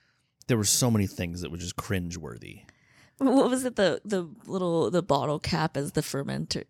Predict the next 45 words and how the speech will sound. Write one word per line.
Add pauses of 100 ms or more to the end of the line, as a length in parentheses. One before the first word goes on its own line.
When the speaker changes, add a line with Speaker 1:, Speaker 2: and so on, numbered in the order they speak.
Speaker 2:
chamber.
Speaker 1:
The,
Speaker 2:
The
Speaker 1:
the
airlock.
Speaker 2:
airlock.
Speaker 1:
Yeah. (420)
Speaker 2:
Yeah.
<laughs> (360)
Speaker 1:
Yeah,
or
her
tasting
it,
like,
she's
swirling
it.
It's
done,
right?
So
she's,
she's
got
it
in
a
wine
glass,
and
she's
swirling
it
around,
and
she's
like,
"See,
there's, (360)
you
can
see
it
kinda,